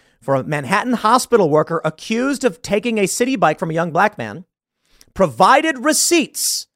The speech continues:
that he says show she was the one who purchased the ride at the center of the viral incident. The Bellevue Hospital employee, who was branded a Karen on social media afterwards, rented the bike first. Lawyer Justin Marino said in a statement to the Post Wednesday. He also provided two bike re-, city bike receipts from May twelfth,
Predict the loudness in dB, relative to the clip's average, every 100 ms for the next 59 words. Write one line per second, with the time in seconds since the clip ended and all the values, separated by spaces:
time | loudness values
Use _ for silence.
0 | _ _ _ -14 -6 -4 0 2 0 0
1 | 2 2 2 0 0 2 0 0 0 4
2 | 4 4 -2 0 2 2 0 -2 -2 2
3 | 4 4 2 -4 -2 -2 -2 -2 0 2
4 | 2 0 -4 -6 -10 _ _ _ _ _
5 | _ -4 2 4 4 4 4 4 2 -2
6 | -2 0 2 2 2 0 0 0 0 -4
7 | -6 2 4 4 0 -2 -2 -2 -2 0
8 | 2 2 0 0 0 -2 0 -2 4 4
9 | 4 -2 -18 _ _ _ _ _ 0 2
10 | 2 2 2 0 0 0 0 0 0 -2
11 | -2 -2 -2 -8 -4 0 0 0 -2 -2
12 | -4 -8 -12 _ _ _ _ -4 4 4
13 | 4 0 2 4 2 -2 -4 0 2 2
14 | 2 2 2 0 -6 -2 0 2 2 0
15 | -2 -6 -6 -6 -4 0 -2 0 -2 -2
16 | -6